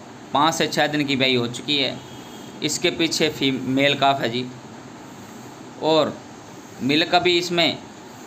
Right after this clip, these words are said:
ग्यारह से बारह लीटर तैयार है जी। कोई भी भाई दो time online milking check करके देख सकता है, या फिर हमारे dairy farm पे visit करके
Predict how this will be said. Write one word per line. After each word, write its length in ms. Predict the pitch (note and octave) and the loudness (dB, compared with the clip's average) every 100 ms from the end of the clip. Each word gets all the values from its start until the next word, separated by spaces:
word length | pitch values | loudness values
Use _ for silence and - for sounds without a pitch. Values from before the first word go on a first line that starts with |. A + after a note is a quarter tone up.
| - - - - - - | -16 -16 -16 -16 -16 -10
ग्यारह 360 | B2 C3 D3 D#3+ | 0 4 4 4
से 140 | E3 | 2
बारह 200 | C#3 D3+ | 4 4
लीटर 240 | D3+ D3 B2+ | 4 2 0
तैयार 380 | A#2+ A#2+ B2 C3 | 0 4 6 6
है 80 | |
जी। 140 | B2 B2 - - - - - | 4 -4 -10 -14 -16 -16 2
कोई 180 | C3+ D#3 | 4 4
भी 100 | D3+ | 4
भाई 220 | C3+ C3+ | 4 2
दो 180 | B2 C3+ | 4 2
time 340 | C#3 C#3 C#3 B2 | 4 2 4 2
online 420 | B2+ C3 C3+ C3 | 4 4 4 2
milking 380 | A#2+ B2+ B2 C3+ | 2 2 2 -2
check 200 | B2 B2+ | 0 0
करके 260 | C3 B2+ B2 | 0 0 -2
देख 200 | A2+ A#2+ | 0 0
सकता 280 | B2+ - C3 | -2 0 0
है, 140 | B2 - - - - - - B2+ | 0 -4 -14 -16 -16 -14 -10 2
या 160 | D3 | 2
फिर 180 | D3 E3 | 4 2
हमारे 320 | D3 C#3 C#3+ | 4 4 4
dairy 220 | C#3 D3 D3 | 4 2 4
farm 300 | C#3+ D3 C#3+ | 2 2 0
पे 200 | B2+ - - - - - - | 0 -2 -8 -14 -16 -16 -4
visit 280 | B2 C#3 C#3+ | 0 0 0
करके 400 | - C#3+ C3+ B2+ | 0 0 0 -2